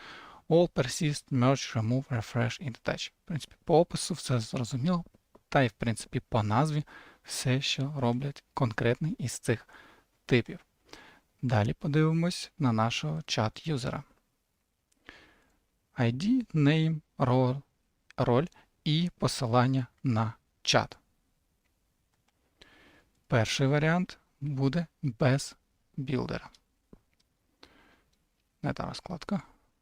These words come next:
Поїхали. Дивимось, як буде виглядати наш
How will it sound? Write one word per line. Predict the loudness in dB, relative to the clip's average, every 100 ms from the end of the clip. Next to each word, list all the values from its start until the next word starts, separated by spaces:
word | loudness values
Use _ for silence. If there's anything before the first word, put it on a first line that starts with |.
| _ _ _ _ _ _ _ _ _
Поїхали. | _ -10 -6 -4 -4 -6 _ -20 -20 -20 -12 2
Дивимось, | 4 4 0 -4 0
як | 4 4 2
буде | 0 2
виглядати | 2 2 2 4 2 2 0
наш | 0 -2 -4